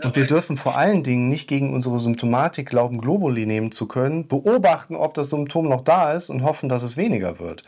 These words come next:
Speaker 2: So funktioniert der
Speaker 1: <laughs>
Speaker 2: Placebo-Effekt ja erst recht nicht. Und
Speaker 1: Ja.
Speaker 2: aus meiner Sicht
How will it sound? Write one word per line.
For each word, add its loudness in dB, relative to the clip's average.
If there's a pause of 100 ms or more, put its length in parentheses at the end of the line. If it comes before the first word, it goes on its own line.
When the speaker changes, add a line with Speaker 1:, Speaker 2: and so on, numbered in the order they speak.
(600)
Speaker 2:
So 2
funktioniert 0
der 2
Speaker 1:
<laughs> -
Speaker 2:
Placebo-Effekt -2
ja -2
erst -4
recht -4
nicht. -14 (680)
Und 4
Speaker 1:
Ja. -4
Speaker 2:
aus 0
meiner 2
Sicht -8